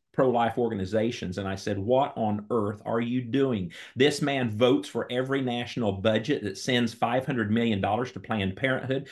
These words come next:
This man stood up and spoke for the defense bill two years ago that added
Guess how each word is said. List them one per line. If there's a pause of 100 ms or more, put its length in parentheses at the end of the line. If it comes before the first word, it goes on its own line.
(220)
This
man
stood
up (200)
and
spoke
for
the
defense
bill
two
years
ago (300)
that
added